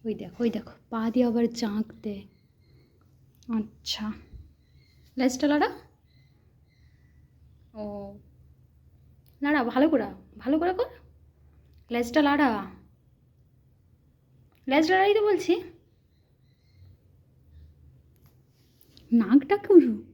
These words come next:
হ্যাঁ? দেখি নাক ডাকালো ম্যা। ভাই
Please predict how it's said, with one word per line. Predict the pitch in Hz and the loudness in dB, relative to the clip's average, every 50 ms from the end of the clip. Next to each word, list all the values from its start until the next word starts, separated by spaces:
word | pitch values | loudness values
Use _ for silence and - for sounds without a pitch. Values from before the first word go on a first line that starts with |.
| - _ _ _ _ _ _ _ _ _ _ - - | -20 _ _ _ _ _ _ _ _ _ _ 0 2
হ্যাঁ? | - 415 - - - - - _ _ _ _ _ _ _ _ _ _ _ _ _ _ _ _ _ _ - | 2 2 2 -2 -8 -16 -20 _ _ _ _ _ _ _ _ _ _ _ _ _ _ _ _ _ _ 2
দেখি | 285 285 370 | 4 10 10
নাক | 370 302 240 226 240 302 | 10 10 10 10 8 8
ডাকালো | 311 359 523 554 - 605 381 302 285 | 8 8 6 2 6 8 10 12 12
ম্যা। | 277 285 311 - - - - - - - - _ _ _ _ _ _ _ _ _ _ _ _ _ _ _ _ _ _ _ _ _ _ _ _ - - - - - - - - - - - - - - - - - - - - - - - _ _ _ - _ - _ - - - - - _ _ - - - _ _ _ _ _ 220 220 214 - - | 12 10 8 6 4 -2 -8 -10 -10 -10 -16 _ _ _ _ _ _ _ _ _ _ _ _ _ _ _ _ _ _ _ _ _ _ _ _ -20 -20 -20 -20 -20 -20 -20 -20 -20 -20 -20 -20 -20 -20 -20 -20 -20 -20 -20 -20 -20 -20 -20 _ _ _ -20 _ -20 _ -20 -20 -20 -20 -20 _ _ -20 -20 -20 _ _ _ _ _ -6 -6 -6 -6 -10
ভাই | - - - 208 208 214 214 226 226 | -18 -20 -16 -12 -8 -2 0 0 0